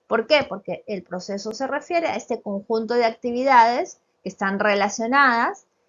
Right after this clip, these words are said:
y que permiten usar insumos para transformarlos en productos. Entonces, cuando hablemos de los riesgos que afectan la integridad pública, vamos a decir, "Vamos a conocer los procesos". Y estos procesos pueden ser procesos operativos o misionales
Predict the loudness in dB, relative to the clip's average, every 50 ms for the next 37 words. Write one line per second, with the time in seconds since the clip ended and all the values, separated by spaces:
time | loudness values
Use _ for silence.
0 | _ _ -12 -2 2 4 4 6 6 4 2 2 0 -2 -4 -4 -4 -4 -4 -6
1 | -8 -6 -6 -6 -4 2 4 6 6 6 4 0 -4 -2 -2 -2 -2 -2 -2 -4
2 | -6 -6 -2 0 0 2 2 0 -2 -4 -6 -8 -8 -8 -6 -4 0 0 2 2
3 | 2 0 -4 -6 -8 _ -12 -12 -12 -10 -10 -10 -10 -10 -10 -14 -20 _ _ _
4 | _ _ _ _ _ _ _ _ _ _ -4 -4 0 2 4 4 4 2 -2 -8
5 | -12 -14 -10 -8 -6 -2 0 0 2 2 2 2 0 0 -2 -2 -4 -4 -6 -8
6 | -6 -4 -4 -2 -2 -2 -4 -4 -6 -10 -6 -6 -6 -6 -4 -4 -4 -4 -4 -6
7 | -6 -6 -6 -6 -4 -2 -2 -2 -2 -2 -4 -6 -6 -6 -6 -4 -2 -2 -2 -4
8 | -6 -8 -8 -8 -8 -10 -10 -12 0 4 6 6 6 6 4 0 -2 -6 -8 -8
9 | -8 -6 -6 -6 -6 -6 -8 -8 -6 -2 -2 -2 -2 -4 -8 _ _ -6 -2 0
10 | 0 -2 -2 -6 _ -6 -4 -4 -4 -2 0 0 0 0 -2 -8 -18 _ -20 -20
11 | -20 _ _ _ _ _ _ -4 -4 -4 -2 -4 -6 -10 -10 -10 -10 -10 -8 -8
12 | -8 -8 -10 -12 -10 _ -8 -6 -6 -6 -8 -8 -6 -6 -6 -6 -6 -8 -12 -14
13 | -12 -12 -10 -10 -10 -10 -12 _ -8 -8 -6 -4 -6 -4 -4 -4 -6 -6 -6 -2
14 | 0 0 0 0 -4 -6 -6 -6 -6 -6 -8 -8 -6 -2 0 0 0 0 -2 -4
15 | -6 -8